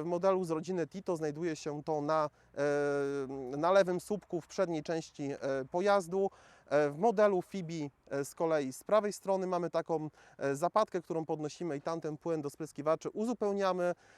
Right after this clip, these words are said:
E, w modelu, e, z rodziny Arno, e, wlew płynu do spryskiwacza znajduje się za zaślepką, e, zaraz tutaj na kokpicie. Em, w modelu, e, w modelu, em,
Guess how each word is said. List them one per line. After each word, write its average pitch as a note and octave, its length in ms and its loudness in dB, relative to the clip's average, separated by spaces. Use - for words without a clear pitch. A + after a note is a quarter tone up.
E, D3+ 200 2
w D3 80 -8
modelu, F#3 640 2
e, - 40 -8
z C#3+ 100 -8
rodziny D#3 380 -4
Arno, E3 500 4
e, C#3+ 380 2
wlew D3+ 520 -2
płynu F3 220 0
do D3 120 -8
spryskiwacza D#3 720 0
znajduje D3 420 -2
się D3 240 -4
za D#3+ 180 4
zaślepką, D#3+ 600 -2
e, C#3 460 2
zaraz D#3+ 320 2
tutaj D3 240 -4
na D3 240 0
kokpicie. F3+ 540 -2
Em, E3 100 -2
w C#3 80 -16
modelu, E3+ 720 4
e, D3+ 360 2
w F3 40 -4
modelu, E3+ 640 4
em, D3+ 500 -2